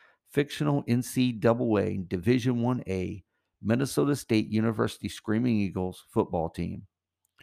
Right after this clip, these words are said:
For the last two seasons, Coach Fox and the supporting characters coached the Orlando Breakers, a fictional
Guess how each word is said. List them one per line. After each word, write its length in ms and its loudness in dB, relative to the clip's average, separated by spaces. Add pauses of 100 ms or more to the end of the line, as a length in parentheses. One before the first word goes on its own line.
(280)
For 80 -12
the 60 -2
last 320 2
two 120 2
seasons, 480 0
Coach 320 0
Fox 400 -4
and 140 0
the 60 -4
supporting 460 -4
characters 560 0
coached 560 -2 (440)
the 120 0
Orlando 460 2
Breakers, 640 0 (100)
a 100 -4
fictional 680 -2